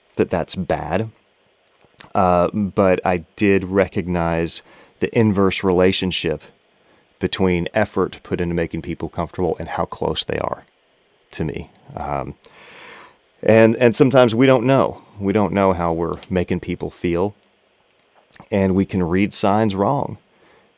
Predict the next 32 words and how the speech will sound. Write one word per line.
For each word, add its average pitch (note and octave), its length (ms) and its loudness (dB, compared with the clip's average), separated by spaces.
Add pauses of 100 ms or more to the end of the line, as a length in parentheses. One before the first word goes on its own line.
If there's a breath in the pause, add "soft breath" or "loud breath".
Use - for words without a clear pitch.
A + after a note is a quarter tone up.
You D#2+ 120 -14
know, D#2 160 -6
sometimes F#2+ 500 -2
when F#2+ 100 -2
people F#2+ 340 -4
have F2+ 200 -2
hurt G2 240 -4
feelings, G#2 600 0 (520 soft breath)
uh, G2 160 -2
they, F#2+ 140 0
they F#2 320 -2
come G2 240 -4
across G2 400 -2
angry, G2+ 460 -2 (640 soft breath)
and D#2+ 360 -6
we E2+ 120 0
can, D#2+ 400 -6 (180)
that - 160 -12
can - 180 -16
aggravate F2 600 2
certain F2+ 320 0
things. F#2+ 280 -2
So, C3+ 300 4 (640 loud breath)
you - 140 0
know, G#1 300 2 (100)
regardless B2+ 640 8
of G#2 80 2
how, G#2 300 6
whatever G#2 420 6
feedback F#2 540 0
I'm E2 140 0
getting, F2 360 0